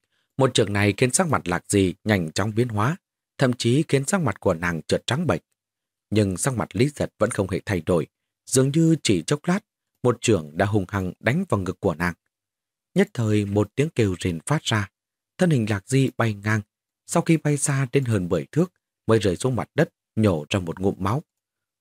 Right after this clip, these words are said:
Quả thật, đúng là không có óc suy nghĩ. Lý Dân thở dài trong lòng, nhãn thần dừng lại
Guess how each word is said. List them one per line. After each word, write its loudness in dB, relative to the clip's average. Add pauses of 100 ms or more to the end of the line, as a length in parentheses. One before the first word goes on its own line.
Quả 0
thật, -2 (440)
đúng 2 (100)
là -2
không -2
có 0
óc 0
suy -4
nghĩ. 0 (800)
Lý 2
Dân 0
thở 0
dài -4
trong -2
lòng, -4 (320)
nhãn 0
thần 0
dừng -2
lại -4